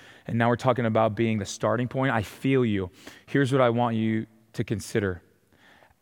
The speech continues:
Ask the Holy Spirit if this word is confirming and from him. Pull together the verses and ask him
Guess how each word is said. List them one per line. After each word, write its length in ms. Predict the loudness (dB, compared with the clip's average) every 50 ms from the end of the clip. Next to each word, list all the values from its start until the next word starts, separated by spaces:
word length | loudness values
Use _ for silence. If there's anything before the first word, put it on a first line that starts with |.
| _
Ask 320 | 2 4 4 4 2 0 -2
the 100 | -2 0
Holy 200 | 0 0 0 -2
Spirit 480 | -4 -6 -6 -4 -4 -4 -4 -6 -10 _ _ _ _ _ _ _ _ _ _ _ _ _
if 160 | -4 -4 -2
this 180 | -4 -4 -4 -2
word 240 | 0 0 0 0
is 100 | 0 -4
confirming 520 | -4 -6 -8 -6 -4 -4 -4 -2 -2 -2 -4
and 100 | -6 -6
from 200 | -4 -4 -4 -4
him. 220 | -6 -8 -10 -12 -14 _ _ _ _ _ _ _ _ _ _ _ _ _ _ _ _ _ _ _ _ _ _ _ _ _ _ _ _ _ _ _ _ _ _ _ _ _
Pull 240 | -6 -2 -2 -2 0
together 380 | -2 -2 -2 0 0 0 0 0
the 100 | -2 -2
verses 560 | 0 0 0 0 -2 -4 -6 -8 -8 -10 -8 -8
and 120 | -8 -6 -4
ask 360 | -2 -2 -2 -2 -2 -6 -8 -8
him 340 | -4 -4 -2 -4 -4 -8